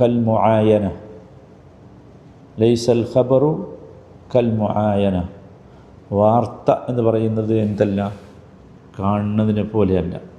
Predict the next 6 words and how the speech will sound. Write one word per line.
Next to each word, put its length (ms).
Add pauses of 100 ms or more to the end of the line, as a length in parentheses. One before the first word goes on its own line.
(160)
കാണുക 400
എന്ന് 160
പറഞ്ഞാൽ 300 (1000)
വലിയൊരു 400
സംഭവമാണ്, 440 (1300)
മനസ്സിലായില്ലേ? 580